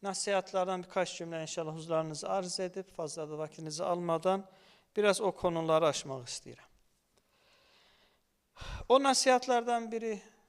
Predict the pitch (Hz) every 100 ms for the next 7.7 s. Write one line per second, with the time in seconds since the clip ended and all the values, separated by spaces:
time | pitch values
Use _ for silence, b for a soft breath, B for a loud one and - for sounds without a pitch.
0 | _ _ _ _ _ - 190 185 190 180
1 | 180 180 180 180 160 165 - 165 156 156
2 | 156 151 156 151 160 208 202 190 196 208
3 | 202 226 220 202 175 147 143 135 - -
4 | _ _ _ _ _ _ _ _ _ _
5 | _ _ _ _ _ _ _ 190 196 196
6 | 190 220 240 - 214 190 180 180 180 170
7 | 165 165 165 - 190 165